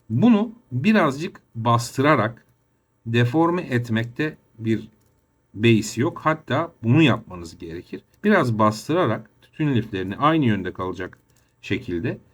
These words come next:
deforme ediyorsunuz ve aynen olduğu gibi tütün haznesinin içerisine, tütün haznesinin içerisine ben döndürerek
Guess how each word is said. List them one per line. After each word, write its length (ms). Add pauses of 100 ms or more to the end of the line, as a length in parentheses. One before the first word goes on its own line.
(220)
deforme 480
ediyorsunuz 440
ve 80
aynen 520
olduğu 420
gibi 200 (1900)
tütün 300
haznesinin 640 (100)
içerisine, 680 (1500)
tütün 240
haznesinin 540
içerisine 640
ben 220
döndürerek 680